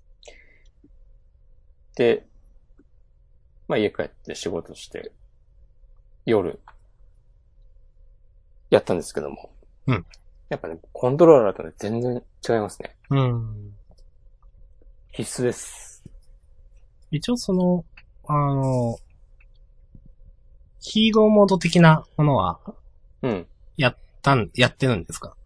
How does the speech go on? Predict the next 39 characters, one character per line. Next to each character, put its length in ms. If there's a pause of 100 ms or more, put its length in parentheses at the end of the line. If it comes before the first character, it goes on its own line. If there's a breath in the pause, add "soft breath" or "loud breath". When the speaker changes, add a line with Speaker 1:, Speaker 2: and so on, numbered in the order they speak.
(720)
Speaker 1:
あ、 260
触 320
り 80
だ 120
け 100
や 80
り 60
ま 120
し 80
た。 160 (160)
Speaker 2:
あ 460
ー、 40
で 60
も 100
ま 80
あ 40
基 80
本 140
的 120
に 60
は 80
も 200
う 20
オ 40
ン 100
ラ 120
イ 60
ン 60
で 100
や 60
っ 60
て 120
る 80
と 120
い 100
う。 60 (2000)
Speaker 1:
そ 360
う 40
ね。 300